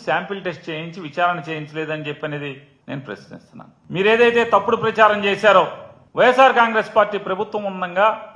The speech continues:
నాసి రకం కల్తీ మద్యం ప్రజలకు ఇచ్చారు అని చెప్పని ఏ ఒక్క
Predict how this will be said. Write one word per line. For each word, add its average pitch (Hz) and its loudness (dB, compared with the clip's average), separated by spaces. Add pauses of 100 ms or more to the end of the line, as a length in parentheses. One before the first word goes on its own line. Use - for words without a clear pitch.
(120)
నాసి 208 4
రకం 208 4 (140)
కల్తీ 226 -2
మద్యం 208 0 (280)
ప్రజలకు 190 -8
ఇచ్చారు 180 -6
అని 165 -14
చెప్పని 185 -14 (480)
ఏ 262 2 (160)
ఒక్క 262 0